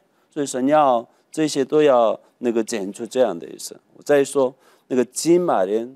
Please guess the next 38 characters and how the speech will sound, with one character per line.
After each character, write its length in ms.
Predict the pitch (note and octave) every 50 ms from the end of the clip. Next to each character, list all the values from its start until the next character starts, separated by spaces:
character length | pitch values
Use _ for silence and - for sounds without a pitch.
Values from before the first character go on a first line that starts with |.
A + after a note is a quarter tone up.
| C3
这 140 | _ - B2
里 80 | A2+ A#2
和 260 | A2 - B2 B2 C3+
本 140 | C3+ C3 A2+
的 100 | G#2+ G2+
基 200 | F#2+ - B2 C3
马 180 | B2+ A#2 F#2 F#2
林 100 | F#2 -
应 120 | A#2+ C3+ C3+
该 140 | D3 C#3
要 100 | B2 A2+
翻 320 | G#2+ - - - C3+ B2+ B2
出 200 | - - C#3+ B2
来 200 | G2+ D#2 C#2+ C#2
的。 220 | D2 E2+ F2 - _ _ _ _ _ _ _ _ _ _ _ _ _
这 120 | _ - C3+
个 40 | C3
希 200 | B2+ - - E3
伯 120 | E3+ D3
来 80 | A#2+ A2
是 140 | A2 C3
什 180 | A#2+ - A#2 G#2+
么 100 | G2 G2+
意 60 | A#2
思 140 | A#2 - A#2+
呢？ 100 | A2+ G#2+
拜 220 | G2+ - C#3 C#3
偶 180 | C3 A2 G#2 A2
像 340 | A2 - - A#2 G#2+ F#2 F2+
的 220 | F2 F#2+ F#2 E2+ _ _ _ _ _ _ _ _
这 180 | - C3 A#2+
样 260 | A#2 A2+ G#2+ G#2 G2 F#2
的， 180 | F#2 F2+ F2 - - -
呃， 760 | F2+ F2 E2 E2 E2 E2 - - G1+ G1+ G1+ G1+ G1+ - E2+
呃， 220 | E2 - - - -
祭 160 | - - C#3+ B2+
司 220 | - - B2+ A2+
们。 320 | G2 D2+ C#2+ E2 F#2 -